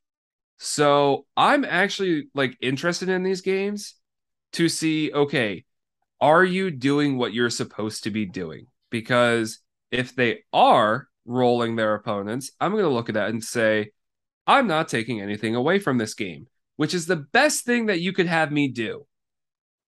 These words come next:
Because you want this game to come off as a glorified scrimmage because you want to be that good that this game is not noteworthy in any way, shape, or form, except for maybe some highlight reel plays. But if any of these three teams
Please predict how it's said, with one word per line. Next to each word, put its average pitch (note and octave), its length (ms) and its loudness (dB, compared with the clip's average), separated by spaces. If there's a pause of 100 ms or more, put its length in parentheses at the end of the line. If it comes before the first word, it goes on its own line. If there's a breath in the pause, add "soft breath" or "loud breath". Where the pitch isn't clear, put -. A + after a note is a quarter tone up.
(200)
Because D3 680 2
you F3 180 -2
want F#3+ 300 0
this F#3+ 180 0
game E3 300 -2
to D3 100 -12
come D#3+ 220 -4
off C#3+ 160 0
as B2+ 100 -4
a B2+ 60 -2
glorified B2+ 500 0
scrimmage D#3+ 400 -2
because E3+ 300 -2
you F#3 100 -6
want G3 280 0
to G#3 80 -4
be F3+ 180 -6
that D3+ 320 -4
good D3+ 400 -2 (280)
that D3+ 140 0
this D#3+ 160 0
game E3 240 -2
is B2+ 140 -6
not C3+ 260 2
noteworthy A2+ 500 0
in A2 120 -6
any E3 240 0
way, C#3+ 140 0
shape, C#3 240 -4
or B2 40 -8
form, A#2+ 280 -2
except B2+ 260 -4
for B2 100 -2
maybe A#2 180 -4
some A2 160 -8
highlight A2 400 0
reel G#2 160 -6
plays. - 440 -12 (1200)
But D#3+ 340 2 (640)
if B2+ 220 -2 (100)
any A3+ 380 4
of F#3 160 0
these F3+ 300 -2
three E3 260 0
teams D#3 540 -2